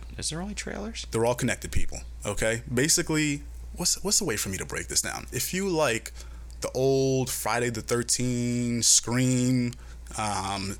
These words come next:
Speaker 2: but a scary movie aspect also to it, and maybe a little bit of Stranger Things,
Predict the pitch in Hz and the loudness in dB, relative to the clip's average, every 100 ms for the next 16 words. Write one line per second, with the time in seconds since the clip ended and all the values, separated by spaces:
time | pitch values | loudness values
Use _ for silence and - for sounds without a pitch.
0 | 117 113 87 - - 131 127 110 123 131 | -2 2 6 4 4 2 4 2 2 2
1 | 123 123 123 - 135 117 117 127 - 123 | 2 2 2 2 2 0 2 2 4 2
2 | 123 139 131 127 - - - - - - | 2 4 4 0 -2 -10 -10 -10 -12 -12
3 | - - - - - 127 160 180 170 156 | -12 -14 -14 -12 0 2 4 2 2 2
4 | 156 143 123 - 143 143 131 143 143 143 | 2 6 6 6 4 2 2 2 4 4
5 | 127 | 2